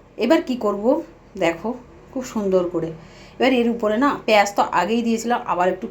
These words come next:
পেঁয়াজ দিয়ে দিচ্ছি। হ্যাঁ, পেঁয়াজ দিলে সত্যি সত্যি অনেক সুন্দর লাগে। এবার পেঁয়াজও দেওয়া হয়ে গেছে। এবার আমরা না ফোল্ড করব, দেখো সাইড দিয়ে একটু টেনে ফোল্ড করব, এই সাইড দিয়েও ফোল্ড করব,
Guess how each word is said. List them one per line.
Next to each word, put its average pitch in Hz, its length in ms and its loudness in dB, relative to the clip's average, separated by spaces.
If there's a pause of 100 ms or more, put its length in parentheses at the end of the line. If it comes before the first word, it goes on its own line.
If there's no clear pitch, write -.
পেঁয়াজ 147 280 2
দিয়ে 156 200 -8
দিচ্ছি। - 420 -10 (540)
হ্যাঁ, 208 280 -2
পেঁয়াজ 175 280 4
দিলে 208 140 -6
সত্যি - 360 -12
সত্যি 240 120 -2
অনেক 196 280 0
সুন্দর 185 380 0
লাগে। 156 200 -2 (960)
এবার 240 200 2
পেঁয়াজও 220 380 4
দেওয়া 220 260 4
হয়ে 208 260 2
গেছে। 208 200 -2
এবার 240 140 2
আমরা 220 260 4
না 269 180 0 (200)
ফোল্ড 196 200 -4
করব, 185 240 -4
দেখো 180 200 -2
সাইড 175 440 -2
দিয়ে 214 160 -2
একটু 269 380 -6 (540)
টেনে 202 220 -4
ফোল্ড 190 300 -2
করব, 208 300 0 (2500)
এই 214 120 -2
সাইড 190 280 2
দিয়েও 240 160 4
ফোল্ড 214 240 -4
করব, 277 360 -4